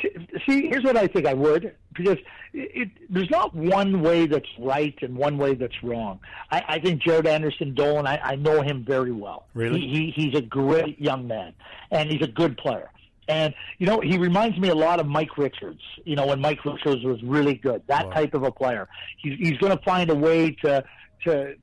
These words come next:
Speaker 1: to help your team win in a lot of ways. And, and he is. He is a captain. He, he's a leader. He cares so much.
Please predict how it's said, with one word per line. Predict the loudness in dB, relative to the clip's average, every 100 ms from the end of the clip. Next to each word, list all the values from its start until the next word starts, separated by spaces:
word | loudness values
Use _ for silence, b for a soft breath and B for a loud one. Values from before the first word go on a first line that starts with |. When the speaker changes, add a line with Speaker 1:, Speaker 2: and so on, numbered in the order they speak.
| -4
Speaker 1:
to | -4
help | -2 -2 -2 0
your | -2 -2
team | -6 -4 -2
win | 0 0
in | 0
a | 0
lot | 2 2 2
of | -2 -12 _ _ -6
ways. | -4 -4 -2
And, | -2 -2
and | -4 -2
he | 2
is. | 2 2
He | 0 2
is | 0
a |
captain. | -2 0 -2 -4 -6
He, | -2 0
he's | 0 0
a |
leader. | 2 2 2 0 -2 -6 B B
He | -6 -4
cares | 0 4 4 2 0
so | -2 0
much. | 0 -2 -4